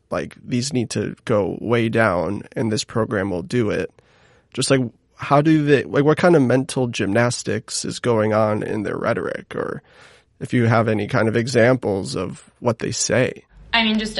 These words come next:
Speaker 2: a total disregard for fact <laughs> is what, what I would boil it down to, um, which is what makes, uh, makes this subject, um, tricky and frustrating.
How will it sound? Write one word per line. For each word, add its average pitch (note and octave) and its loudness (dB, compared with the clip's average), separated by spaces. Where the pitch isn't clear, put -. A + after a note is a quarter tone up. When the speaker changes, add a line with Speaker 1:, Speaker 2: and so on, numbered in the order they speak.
Speaker 2:
a A3+ 0
total G3 -4
disregard E3+ -4
for - -10
fact - -6
<laughs> - -14
is D4+ 4
what, D4+ 4
what D#4 8
I C#4 8
would C4+ 6
boil A#3 8
it G#3 4
down G3 4
to, - 4
um, G#3 4
which G#3+ 0
is G#3+ 0
what G#3+ 0
makes, G3 0
uh, F#3 2
makes G3 0
this F3+ 2
subject, E3+ -4
um, G3 2
tricky C#4 2
and F#3+ 2
frustrating. - 0